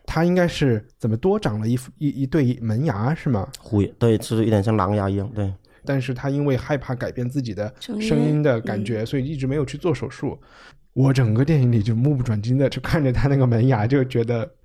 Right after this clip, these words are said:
Speaker 1: 就特别奇妙，然后就觉得他有一点，稍微有点影响我的，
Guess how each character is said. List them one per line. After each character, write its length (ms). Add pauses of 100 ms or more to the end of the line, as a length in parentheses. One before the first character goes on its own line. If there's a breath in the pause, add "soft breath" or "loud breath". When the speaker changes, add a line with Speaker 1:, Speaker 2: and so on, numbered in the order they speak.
Speaker 1:
就 100
特 160
别 160
奇 320
妙， 300
然 120
后 420
就 140
觉 140
得 80
他 160
有 140
一 20
点， 200
稍 180
微 100
有 20
点 160
影 140
响 180
我 120
的， 260